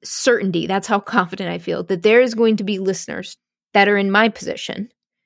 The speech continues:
right? There's going to, it, in current state, right? Because everyone experiences depression in their life. Do you agree with that? Like,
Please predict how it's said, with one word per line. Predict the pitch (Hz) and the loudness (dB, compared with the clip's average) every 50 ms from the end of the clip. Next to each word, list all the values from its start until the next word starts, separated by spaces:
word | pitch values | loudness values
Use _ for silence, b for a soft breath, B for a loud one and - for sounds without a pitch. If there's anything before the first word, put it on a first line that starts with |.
| _ _ _ _ _ _ _ _ _ _ _ _ _ _ _ - | _ _ _ _ _ _ _ _ _ _ _ _ _ _ _ -4
right? | 175 180 - - - - | -2 0 0 0 0 0
There's | 214 202 190 | 0 0 0
going | - 208 196 196 196 | 2 0 0 2 0
to, | 190 175 - - - - | 0 -2 -4 -16 -14 -10
it, | - 190 185 _ _ | -8 -8 -8 _ _
in | - - - 220 208 202 | -12 -4 0 0 0 0
current | - - 311 269 226 - - | 0 2 2 2 2 2 -2
state, | - - 170 - - - | -2 0 0 0 0 2
right? | 202 196 - - | 2 2 2 2
Because | 233 208 - 247 202 185 190 - - | 0 0 2 2 2 0 -2 -2 0
everyone | 226 285 277 - 294 247 240 196 180 175 175 175 170 - | 2 2 2 2 2 2 2 2 2 0 0 0 -2 -2
experiences | - 165 - - - 190 185 175 180 170 - 170 165 165 | -4 -6 -6 -2 -2 -2 0 0 -2 -4 -4 -4 -4 -4
depression | - 165 - 180 - 170 - - - | -4 -6 -4 -4 -6 -6 -6 -8 -8
in | - - | -8 -8
their | - - - | -8 -8 -8
life. | - - 196 - - - _ _ _ _ _ _ _ _ _ _ _ _ _ _ _ _ _ _ _ _ _ _ _ _ _ _ _ _ _ 214 | -6 -8 -8 -8 -12 -20 _ _ _ _ _ _ _ _ _ _ _ _ _ _ _ _ _ _ _ _ _ _ _ _ _ _ _ _ _ -2
Do | 233 | 0
you | 240 240 247 | 2 2 2
agree | 247 190 214 226 220 | 2 2 0 0 2
with | 220 226 220 | 2 0 0
that? | - 220 214 214 - | -2 -2 -2 -2 0
Like, | - 220 196 170 - - | 0 0 0 -2 -4 -10